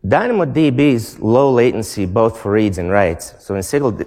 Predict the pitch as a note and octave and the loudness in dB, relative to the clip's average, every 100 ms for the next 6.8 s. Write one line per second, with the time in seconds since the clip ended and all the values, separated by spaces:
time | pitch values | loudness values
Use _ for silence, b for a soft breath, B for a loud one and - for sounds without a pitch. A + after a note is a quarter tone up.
0 | - A#2+ A2+ E2 - _ - F2+ C#3 B2+ | -2 0 0 -4 -12 _ -8 -2 0 0
1 | - F2+ - E2+ F#2+ - _ _ _ b | -2 -4 -4 -6 -8 -10 _ _ _ b
2 | b b b A2+ F3+ D#4+ A#3+ C3+ - D3+ | b b b -4 0 2 0 -2 0 0
3 | A#2+ A2+ G#2 A#2 A#2+ - A2 G#2 F2 G2 | 2 -2 -2 -2 -2 0 0 0 0 0
4 | G2+ E2 - G2 F#2+ G2+ F#2+ A2+ A2 A2 | -2 -4 -6 -6 -2 -4 -2 0 2 0
5 | A2+ - G2+ - G2+ G#2+ - F#2+ F#2+ G2 | -2 -4 -2 -2 -2 -4 -6 -2 -2 -2
6 | G2+ F2 F#2 G#2+ - F2 D#2+ | -4 -4 -2 -4 -4 -6 -6